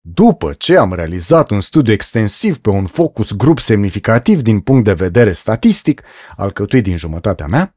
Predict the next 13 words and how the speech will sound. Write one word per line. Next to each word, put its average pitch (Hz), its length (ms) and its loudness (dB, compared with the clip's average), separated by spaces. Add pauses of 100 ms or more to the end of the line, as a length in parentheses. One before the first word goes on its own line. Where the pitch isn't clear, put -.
am 185 180 2
aflat 233 280 2
că - 140 -2 (300)
este 214 180 -4
o 208 60 4
problemă 202 460 2
cu 190 100 -6
piesele 170 400 2
colorate 147 520 2
în 139 160 0
roșu 101 260 -4
și 120 160 -2
albastru. 131 560 2